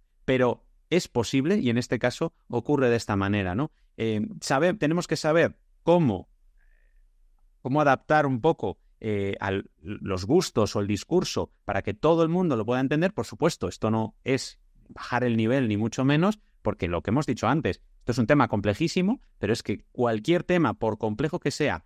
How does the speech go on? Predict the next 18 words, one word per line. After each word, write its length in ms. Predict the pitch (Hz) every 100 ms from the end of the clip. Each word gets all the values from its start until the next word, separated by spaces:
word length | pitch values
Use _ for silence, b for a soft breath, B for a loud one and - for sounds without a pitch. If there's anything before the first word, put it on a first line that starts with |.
| _
si 180 | - 190
se 100 | 127
explica 440 | - - 208 139
bien, 360 | 117 120 185 - _ _ _
es 160 | 143 156
comprensible 560 | 165 143 139 190 170 131
por 160 | 120
todo 240 | 127 120 107
el 60 |
mundo, 320 | 104 104 90
y 60 | 90
yo 100 | 104
creo 140 | 127
que 100 | 117
este 180 | - 120
libro 320 | 110 123 147 - -
lo 120 | 104
demuestra. 520 | 92 92 95 - 80